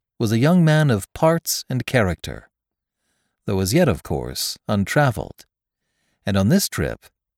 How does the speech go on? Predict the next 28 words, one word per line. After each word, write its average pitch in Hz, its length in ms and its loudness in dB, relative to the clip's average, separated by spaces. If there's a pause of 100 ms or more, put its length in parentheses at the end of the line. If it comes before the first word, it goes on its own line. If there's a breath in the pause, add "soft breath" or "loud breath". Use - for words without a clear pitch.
(140)
the 90 80 -8
first 180 240 -2
time 185 220 4
he 147 140 6
had 131 120 0
seen 151 340 4
any 165 280 6
country 127 380 2
but 87 160 0
his 85 140 -2
own 127 380 6 (160)
and 95 160 0
little 110 200 0
Switzerland, 67 640 -2 (600)
the 110 80 -6
huge 202 680 0
scale 185 520 -2
of 82 140 0
things 73 720 -6
somewhat 170 420 0
bewildered 127 500 -2
him. - 320 -12 (1080)
It 135 60 0
was 131 140 2
one 170 220 4
thing, 58 460 -6
he 95 160 -4
realized, 73 720 -4